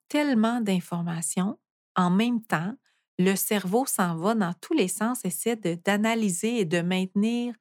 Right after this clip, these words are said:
euh, tous ces canaux allumés, qui fait qu'à un moment donné, l'attention devient, devient extrêmement laborieuse, complexe et difficile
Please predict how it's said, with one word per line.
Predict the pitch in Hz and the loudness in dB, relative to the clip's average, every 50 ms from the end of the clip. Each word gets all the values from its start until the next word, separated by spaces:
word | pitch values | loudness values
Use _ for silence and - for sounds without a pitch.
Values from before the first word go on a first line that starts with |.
| _ _ _ _ _ _ _ _ - | _ _ _ _ _ _ _ _ -2
euh, | 165 160 160 160 160 160 165 | 0 0 0 0 0 -2 -4
tous | 165 - - 370 | -2 0 0 2
ces | - - 233 - | 2 2 2 2
canaux | - 190 180 180 185 196 214 220 226 226 220 202 202 - _ _ _ | 2 2 2 2 4 4 2 2 0 -2 -4 -6 -8 -10 _ _ _
allumés, | - 165 170 175 180 170 160 170 180 262 - _ _ _ _ _ _ _ _ _ _ _ | -2 0 0 2 2 2 2 2 0 0 -2 _ _ _ _ _ _ _ _ _ _ _
qui | - - - | -14 -4 -2
fait | - 370 | -2 0
qu'à | - - 220 | 2 4 4
un | 190 | 4
moment | 180 180 175 | 4 4 4
donné, | 180 202 269 349 | 2 2 2 2
l'attention | 349 220 - - 185 175 - - 262 294 | 2 2 0 -2 -6 -4 -2 -2 -2 0
devient, | 277 226 180 180 185 202 220 - _ _ _ - | 0 0 0 2 2 0 0 -4 _ _ _ -6
devient | 170 - 180 175 175 214 226 240 - _ _ _ | -4 -2 -2 -2 -2 -2 -4 -4 -4 _ _ _
extrêmement | - 302 294 - - - - - 208 196 190 190 208 226 233 | 2 2 2 0 -6 -10 -6 -2 0 2 2 2 2 2 2
laborieuse, | 220 196 185 180 170 165 165 175 175 180 185 196 226 247 254 254 247 - _ _ _ - - - - - _ _ | 2 2 2 2 2 0 -2 -2 -2 0 0 0 0 0 -2 -4 -6 -10 _ _ _ -18 -18 -18 -20 -20 _ _
complexe | - - 208 185 - - 208 220 247 254 - - - - - _ _ _ _ _ _ _ _ _ - | 2 4 4 4 2 0 0 0 0 0 -2 -6 -8 -8 -10 _ _ _ _ _ _ _ _ _ 2
et | 294 302 302 262 | 4 4 4 4
difficile | 196 185 208 196 - - - - - 208 202 196 185 180 180 185 | 2 2 0 -2 -2 -4 -2 0 0 0 0 0 -2 -4 -8 -10